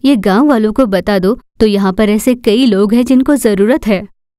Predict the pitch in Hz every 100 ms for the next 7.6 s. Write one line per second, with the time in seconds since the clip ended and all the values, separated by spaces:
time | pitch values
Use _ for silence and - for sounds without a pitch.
0 | _ _ _ 214 220 233 349 277 226 226
1 | 247 269 302 294 277 285 233 214 214 202
2 | 220 262 240 208 196 226 294 254 247 285
3 | 202 190 196 226 269 277 240 196 185 208
4 | _ _ _ _ _ 233 220 220 277 247
5 | 196 214 233 277 262 277 269 285 277 302
6 | 202 220 220 285 214 202 294 269 302 339
7 | - 330 - 220 190